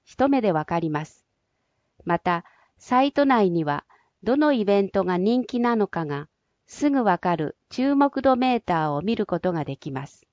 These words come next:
まだまだイベント募集中。八月三十一日木曜まで。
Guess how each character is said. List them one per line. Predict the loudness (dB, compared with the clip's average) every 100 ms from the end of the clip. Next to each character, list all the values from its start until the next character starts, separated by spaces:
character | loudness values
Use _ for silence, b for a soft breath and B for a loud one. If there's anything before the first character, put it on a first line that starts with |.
| _ _ _ _ _ _ _ _ _ _ _ _ _ _ _ _
ま | 0 4
だ | 4
ま | 4 4
だ | 2
イ | 4
ベ | 2 2
ン |
ト | 2 2
募 | 0
集 | 0 -2 -4
中。 | -4 -4 -4 -4 _ _ _ _ _ _
八 | -4 -2 0
月 | 0 -2 0
三 | 0 2 0
十 | -2 -2
一 | -2 -4 -2
日 | -2 -2 -2
木 | -2 -2 -2
曜 | 0 0
ま | -2 -6
で。 | -10